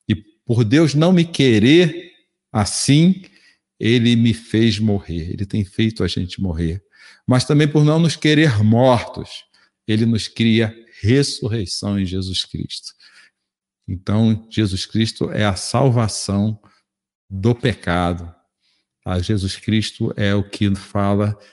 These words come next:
que a vida, apesar da vida ser transitória, humanamente falando, ela é eterna na perspectiva maior do reino de Deus. E quando eu olho pro texto de Davi, eu começo a aprender algumas coisas. Em primeiro lugar,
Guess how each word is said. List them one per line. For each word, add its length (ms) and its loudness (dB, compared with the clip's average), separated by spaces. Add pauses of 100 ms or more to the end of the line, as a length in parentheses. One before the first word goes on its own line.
(180)
que 100 -4
a 80 0
vida, 480 2
apesar 440 2
da 120 2
vida 240 0
ser 160 -6
transitória, 800 0
humanamente 600 2
falando, 560 -2 (280)
ela 240 0
é 100 2
eterna 640 0
na 120 0
perspectiva 1080 -4
maior 520 -2 (440)
do 100 -2
reino 380 -2
de 120 -6
Deus. 540 -12 (640)
E 60 -20
quando 220 6
eu 60 6
olho 180 4
pro 100 -2
texto 360 -2
de 60 -2
Davi, 540 0 (380)
eu 120 0
começo 480 0
a 60 -8
aprender 400 -2
algumas 460 -2
coisas. 480 -14
Em 20 -20
primeiro 300 2
lugar, 520 2